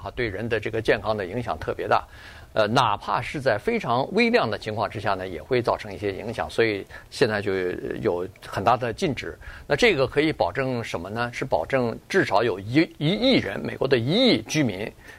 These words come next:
可以受惠。也就是说，如果把这两种物质降低到一个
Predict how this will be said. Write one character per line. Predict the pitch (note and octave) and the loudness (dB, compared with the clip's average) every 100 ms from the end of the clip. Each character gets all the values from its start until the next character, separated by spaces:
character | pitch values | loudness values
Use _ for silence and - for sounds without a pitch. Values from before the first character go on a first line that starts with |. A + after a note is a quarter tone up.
| - | -18
可 | - B2 | -2 2
以 | B2 | 2
受 | - A#2+ | 2 0
惠。 | - - | 2 -4
也 | - A2+ | -4 -2
就 | D3 | 0
是 | C3 | 4
说， | D3+ D3 | 4 2
如 | - D#3+ | 2 2
果 | E3 | 2
把 | - - | 0 0
这 | - G#3 | 2 2
两 | G2+ C3+ | 2 0
种 | F#2 G2 - - - - - - | -4 -10 -14 -16 -16 -18 -20 -8
物 | - E3 | 2 2
质 | - G#2+ | 2 0
降 | - A2 A2 | 2 0 0
低 | D3 | -4
到 | C#3+ A2+ F#2+ - | 2 2 2 -6
一 | - C3 | -8 -6
个 | C3 A#2+ G#2+ | -2 -2 -4